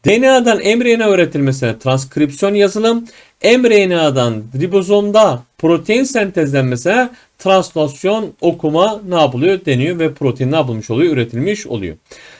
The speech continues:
Şimdi bakın arkadaşlar, burası protein sentezi, burası replikasyon. Bir hücre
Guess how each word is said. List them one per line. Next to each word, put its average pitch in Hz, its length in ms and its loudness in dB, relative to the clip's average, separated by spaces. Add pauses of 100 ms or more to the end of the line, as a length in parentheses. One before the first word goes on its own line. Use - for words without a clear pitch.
(120)
Şimdi 262 240 -4
bakın 233 160 0
arkadaşlar, 180 320 0
burası 233 240 2
protein 202 360 0
sentezi, 226 460 -2
burası 185 300 -2
replikasyon. 113 680 -4 (540)
Bir 196 360 0
hücre 180 680 0